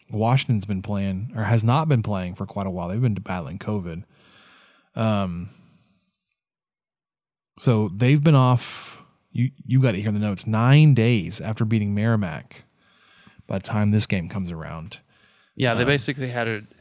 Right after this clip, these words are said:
Speaker 2: exhibition game <laughs> against Merrimack on, what was that, December ninth?
Speaker 1: Yeah.
Speaker 2: And, you know, won eighty to fifty-five. Prior to that,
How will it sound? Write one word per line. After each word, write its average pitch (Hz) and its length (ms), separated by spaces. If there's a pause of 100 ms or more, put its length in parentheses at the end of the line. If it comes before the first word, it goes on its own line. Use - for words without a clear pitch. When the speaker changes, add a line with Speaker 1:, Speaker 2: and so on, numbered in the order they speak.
Speaker 2:
exhibition 120 680
game 107 400 (280)
<laughs> - 1400
against - 460
Merrimack 113 800 (100)
on, 110 580 (880)
what 131 140
was 113 160
that, 104 220
December 117 440
ninth? 107 580 (260)
Speaker 1:
Yeah. 87 280 (680)
Speaker 2:
And, 107 640 (220)
you 127 160
know, 107 100
won 113 380
eighty 120 240
to 110 80
fifty-five. 110 840
Prior 127 280
to 107 100
that, 113 420